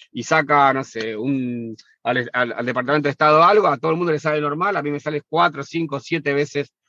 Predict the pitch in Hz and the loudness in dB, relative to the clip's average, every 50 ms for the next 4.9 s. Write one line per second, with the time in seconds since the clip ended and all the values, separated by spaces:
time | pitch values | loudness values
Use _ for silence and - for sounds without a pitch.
0 | _ _ _ _ - 127 143 143 - - 131 127 113 120 113 - - 101 92 80 | _ _ _ _ -4 -2 -2 -2 0 -2 -6 -4 -4 -6 -10 -10 -10 -16 -16 -16
1 | 76 82 95 113 117 117 120 120 139 143 135 127 123 131 131 127 - 175 175 160 | -14 -10 -4 -2 0 2 4 6 6 6 6 6 4 2 2 2 4 4 4 6
2 | 156 131 127 123 - - 135 131 123 - 135 135 143 151 151 143 - - 127 110 | 4 4 2 0 0 0 0 0 2 0 0 2 2 2 0 0 0 -4 -6 -6
3 | 120 131 127 123 127 104 - 90 113 117 - 127 127 139 156 156 151 147 - 131 | -4 -6 -6 -6 -8 -6 -4 -4 -4 -2 -2 -2 0 2 4 4 2 2 2 -2
4 | 113 113 117 - 135 143 131 120 120 127 117 120 127 117 143 151 160 156 | -4 -4 -4 -2 -2 -2 -2 -2 -4 -6 -4 -8 -8 -2 0 0 0 0